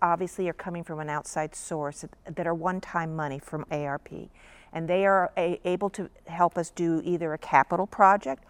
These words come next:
or an operating project. When that money ends, we have got to absorb that into our general fund. So our,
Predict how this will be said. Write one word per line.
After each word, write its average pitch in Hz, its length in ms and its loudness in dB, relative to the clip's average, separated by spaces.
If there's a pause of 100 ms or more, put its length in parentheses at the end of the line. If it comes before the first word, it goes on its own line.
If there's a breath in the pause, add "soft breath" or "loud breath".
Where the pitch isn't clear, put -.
(320 loud breath)
or 180 300 4
an 180 280 -2
operating 165 600 2
project. - 580 -4 (600 loud breath)
When 196 420 2
that 220 180 0
money 202 380 0
ends, 185 640 0 (140)
we 185 320 -2
have 170 200 -2
got 175 260 2
to - 200 -4
absorb 165 400 0
that 160 260 2
into 160 320 -6
our 147 120 -2
general 165 300 -4
fund. - 260 -12
So 151 160 0
our, 156 280 6